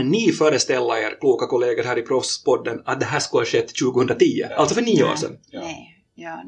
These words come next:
Speaker 1: Nej.
Speaker 3: det skulle det inte.
Speaker 1: Så det är någonting som har hänt när det gäller ytligheten, den snabba kunskapen,
Speaker 3: Ja.
Speaker 1: men samtidigt också så kommer vi in på medier, mitt favoritområde nå-, någonstans här också, att hur vi använder sociala medier, hur vi använder det, det digitala.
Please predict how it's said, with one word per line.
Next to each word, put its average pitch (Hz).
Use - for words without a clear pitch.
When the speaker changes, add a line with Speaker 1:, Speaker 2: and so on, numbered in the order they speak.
Speaker 1:
Nej. -
Speaker 3:
det 196
skulle -
det -
inte. -
Speaker 1:
Så 202
det 190
är -
någonting 226
som 202
har 160
hänt 156
när 151
det 147
gäller 131
ytligheten, 160
den 143
snabba 135
kunskapen, 143
Speaker 3:
Ja. -
Speaker 1:
men 156
samtidigt 165
också 147
så -
kommer 147
vi 135
in 131
på 143
medier, 139
mitt 131
favoritområde 127
nå-, 123
någonstans 127
här 131
också, 135
att -
hur 143
vi 143
använder 135
sociala 135
medier, 127
hur 139
vi 147
använder 139
det, 127
det 135
digitala. 131